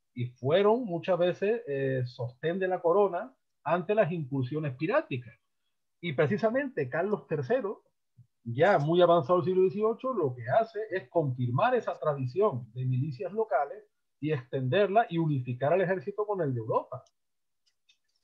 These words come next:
Quiero decir que si no hubiera habido la mayor parte de la, de esa gente local, ya fueran criollos, ya fueran mestizos, ya fueran negros, defendiendo las fronteras y los intereses de la corona con cargos, con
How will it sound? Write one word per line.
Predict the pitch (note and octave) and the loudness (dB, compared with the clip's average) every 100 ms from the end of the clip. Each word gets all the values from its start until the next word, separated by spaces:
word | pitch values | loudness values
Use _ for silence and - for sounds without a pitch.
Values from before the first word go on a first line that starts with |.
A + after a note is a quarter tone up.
| _ | _
Quiero | - G3+ A3 | 0 4 6
decir | G3 F#3 B2+ B2 | 4 2 -2 -2
que | D3+ A2 _ _ _ _ | -4 -4 _ _ _ _
si | - F3+ | -8 -2
no | A#3+ | -2
hubiera | D4+ D4+ C#4 | -2 -4 -2
habido | A3+ A3+ G#3+ G3+ G3 - _ _ _ _ _ - | -2 -2 4 4 4 0 _ _ _ _ _ -4
la | D#3+ | -2
mayor | D#3+ D3+ D3 F#3+ C3 | 0 0 0 -2 0
parte | F#3+ F#3 F3+ | 0 0 -2
de | E3+ | 0
la, | E3 | 0
de | D#3+ | 0
esa | D3 F3+ | -2 -2
gente | C#3 G3 - E3+ | -2 -4 -4 -4
local, | D3+ B2+ D#3+ E3 D3 | -2 0 4 4 4
ya | D3+ | -4
fueran | D3+ D3+ C#3+ B2 | -2 -2 -2 -4
criollos, | B2 D3 C#3 B2+ B2+ | 0 2 2 0 -2
ya | B2+ | -4
fueran | C#3 C3+ C3 | -4 -4 -2
mestizos, | B2 - C3+ B2 B2+ | -4 -4 -6 -4 -2
ya | B2+ | -4
fueran | C#3+ C3 C3 B2 _ _ _ - | -4 -6 -6 -10 _ _ _ -2
negros, | C#3 C3+ A#2+ A#2 - _ _ _ _ _ | 0 0 0 -4 -8 _ _ _ _ _
defendiendo | C3+ D#3+ C#3 D#3 C#3 D3 A3+ A3+ F3 E3 | -2 2 2 0 0 2 2 2 2 4
las | D3+ B2 | 4 2
fronteras | C#3+ C#3 D#3 D#3 C#3+ | -2 2 4 4 4
y | |
los | D3 C3+ | 2 2
intereses | C#3+ C3 C#3+ C3+ C#3 | 0 -2 -4 -2 -4
de | |
la | C#3+ | -2
corona | C3 D#3 C#3+ - | -2 -2 -4 2
con | E3 D#3+ B2+ | 2 2 -4
cargos, | F3+ F#3+ E3 C3+ G3 - _ _ _ _ _ | -2 0 0 -2 -6 -8 _ _ _ _ _
con | - G3+ | 2 2